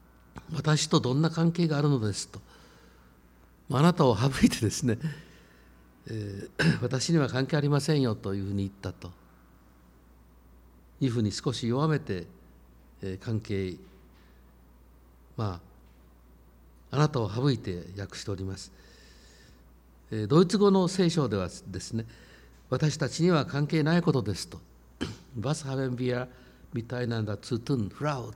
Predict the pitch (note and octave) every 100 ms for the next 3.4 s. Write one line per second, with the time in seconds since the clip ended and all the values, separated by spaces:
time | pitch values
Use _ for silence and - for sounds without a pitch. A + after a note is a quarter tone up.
0 | - F#2+ - B2 C3 - - - - -
1 | - - - - A2 D3 C#3+ - - A2
2 | F#2+ F2+ - - - A2 G#2 A2 B2 A#2+
3 | G#2+ F#2 E2+ -